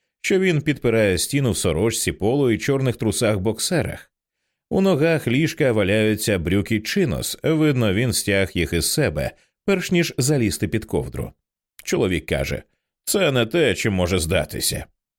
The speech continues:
Здається, наче Теда обшукує поліція. Його ноги широко розставлені, а обидві руки притиснуті до стіни. «Може, мені покликати Керолайн?» «Ні, Боже, ні». Він повертається, щоб глянути на мене.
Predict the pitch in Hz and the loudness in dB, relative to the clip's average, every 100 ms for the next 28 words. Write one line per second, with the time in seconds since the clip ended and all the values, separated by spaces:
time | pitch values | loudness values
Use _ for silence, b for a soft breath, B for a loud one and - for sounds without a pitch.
0 | - 123 95 92 120 123 110 98 - 80 | -4 -2 0 2 2 0 0 0 -2 0
1 | 87 113 110 98 - 110 139 131 185 180 | 0 2 0 0 -4 -2 -2 0 0 0
2 | - - 69 - - _ _ - 170 120 | 0 -4 -4 -8 -14 _ _ -2 0 2
3 | 110 131 120 107 90 120 101 107 101 98 | 2 2 2 2 0 0 0 0 0 0
4 | 165 147 82 80 87 - 90 85 85 87 | 0 0 2 0 0 0 2 2 2 2
5 | 85 78 - 139 139 107 92 - 92 92 | 0 0 -2 -2 -2 0 -2 -2 -2 0
6 | 80 - 85 71 71 - _ _ _ _ | -2 -2 -4 -4 -6 -12 _ _ _ _
7 | _ 64 85 95 110 120 123 117 123 123 | _ -4 0 0 0 2 2 0 0 0
8 | 139 143 143 151 240 247 95 76 78 - | 0 0 -2 -2 0 2 0 0 -4 -2
9 | 120 110 92 87 98 107 123 90 120 117 | 0 2 2 2 2 2 2 2 0 0
10 | 95 71 - _ _ _ - 180 120 123 | -2 -4 -8 _ _ _ -2 0 2 2
11 | 113 92 101 107 104 110 - 90 104 107 | 2 2 2 2 2 0 0 0 0 0
12 | 104 135 156 117 73 67 | 0 0 2 2 0 -6